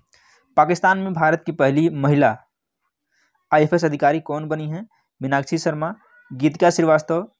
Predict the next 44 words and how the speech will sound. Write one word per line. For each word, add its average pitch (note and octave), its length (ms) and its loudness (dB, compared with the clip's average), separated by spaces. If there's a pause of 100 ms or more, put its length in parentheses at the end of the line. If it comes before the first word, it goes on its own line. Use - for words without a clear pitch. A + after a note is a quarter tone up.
रीटा D3+ 320 2
अग्रवाल C#3+ 380 0
या C3+ 120 -2
फिर C#3+ 240 -10
अमीषा C#3 360 -4
देवगन। B2 420 -2 (1120)
तो C3 80 -2
ये D3+ 180 4
बनी E3+ 260 2
है F#3+ 160 -4 (180)
गीतिका C3 340 0
श्रीवास्तव। D3 600 -2
ऑप्शन B2 260 -2
नंबर B2+ 240 -2 (100)
बी C3+ 180 2
करेक्ट C#3+ 280 0
हो D3 60 2
जाएगा। C#3+ 280 2 (1500)
मिस F3+ 200 4
अर्थ F#3 300 2
इंडिया F3 320 -4
दो E3+ 80 -2
हज़ार D#3+ 140 2
तेईस D3+ 260 -4
का D#3 60 -4
खिताब, B2+ 360 -2 (180)
खिताब D3+ 260 2
देख D#3+ 180 -2
लीजिएगा। E3 280 -2
मिस D#3+ 300 -8
अर्थ D#3 300 0 (140)
इंडिया C#3 380 0 (280)
दो C#3+ 80 4
हज़ार D3 140 6
तेईस D#3 240 -4
का E3 60 -8
खिताब D3+ 260 -2
किस F3 340 -6
सुंदरी C#3+ 280 -2
ने D3 100 -2
जीता C#3+ 240 -2
है? D3 160 -4 (160)
अलका B2 240 2
जैन, C3+ 280 -2